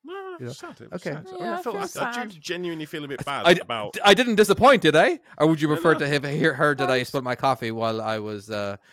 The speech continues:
Speaker 2: changing
Speaker 3: I mean,
Speaker 2: lanes
Speaker 3: did you
Speaker 2: to
Speaker 3: spill your
Speaker 2: avoid
Speaker 3: coffee as well?
Speaker 2: No, I didn't.
Speaker 3: Oh.
Speaker 2: I know. But yeah, yeah, I'm so sorry, guys. But I, that, that was like, that's, I, I was trying, like, racking my brain, like, what have I hit?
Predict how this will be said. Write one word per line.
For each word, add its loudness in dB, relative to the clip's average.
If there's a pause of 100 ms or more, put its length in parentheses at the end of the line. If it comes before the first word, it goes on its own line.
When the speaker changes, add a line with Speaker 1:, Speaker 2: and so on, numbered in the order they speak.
(160)
Speaker 2:
changing -6
Speaker 3:
I -2
mean, -6
Speaker 2:
lanes -4
Speaker 3:
did -4
you -8
Speaker 2:
to -4
Speaker 3:
spill -6
your -2
Speaker 2:
avoid -4
Speaker 3:
coffee -6
as -6
well? -6 (140)
Speaker 2:
No, -12
I -10
didn't. -20 (280)
Speaker 3:
Oh. -16 (380)
Speaker 2:
I -16
know. -14 (680)
But -14
yeah, 0
yeah, 0
I'm -4
so -6
sorry, -6
guys. -6
But -2
I, -2
that, -8
that 0
was -4
like, -6
that's, -8
I, -12 (120)
I -2
was -2
trying, -2
like, -2 (560)
racking -4
my -4
brain, -2
like, -4
what -8
have -8
I -6
hit? -10